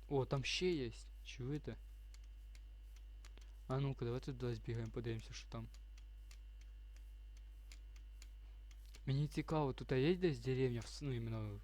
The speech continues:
в Сакурі? Це ж, типа, як новий біом? Я так розумію.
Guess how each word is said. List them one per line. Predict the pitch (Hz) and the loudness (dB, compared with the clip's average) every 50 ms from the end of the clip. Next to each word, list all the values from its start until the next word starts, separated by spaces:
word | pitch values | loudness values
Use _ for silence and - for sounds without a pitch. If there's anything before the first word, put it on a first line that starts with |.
| - - - - | -8 -10 -12 -10
в | - - - | -6 -2 2
Сакурі? | 131 120 110 - - - 110 110 - - - - - - - - - - - - - - - - - - - - - - - - - - - - - - | 2 2 2 0 -2 -4 -4 -4 -4 -8 -10 -12 -10 -10 -10 -10 -10 -10 -10 -10 -10 -10 -10 -10 -10 -10 -10 -10 -10 -10 -10 -10 -10 -10 -10 -10 -4 -2
Це | 135 | -2
ж, | 123 - | 0 0
типа, | - 127 - 131 | 0 0 2 2
як | 123 - - | 0 2 2
новий | 131 131 131 | 4 4 4
біом? | 120 113 123 131 151 175 185 - - - - - - - - - - - - - - - - - | 4 6 6 6 6 4 2 -2 -6 -10 -12 -12 -10 -10 -10 -10 -10 -10 -10 -12 -12 -10 -6 -4
Я | 120 113 | -2 0
так | 147 151 - - | -2 -2 0 0
розумію. | 143 120 - 117 113 110 107 110 | 0 0 0 0 -2 0 -2 -2